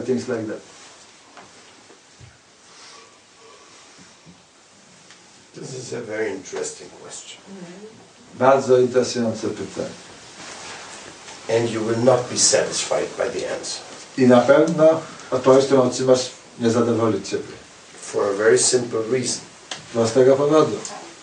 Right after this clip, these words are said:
Speaker 2: What you got in your mind,
Speaker 1: To, co ty już masz w swoim umyśle,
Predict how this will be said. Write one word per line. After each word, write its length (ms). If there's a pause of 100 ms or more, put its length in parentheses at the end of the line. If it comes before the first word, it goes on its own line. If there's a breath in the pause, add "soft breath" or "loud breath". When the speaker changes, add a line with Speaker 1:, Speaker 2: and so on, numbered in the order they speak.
(140)
Speaker 2:
What 520
you 140
got 280
in 120
your 160
mind, 420 (220)
Speaker 1:
To, 360
co 80
ty 460 (220)
już 200
masz 140
w 40
swoim 280
umyśle, 540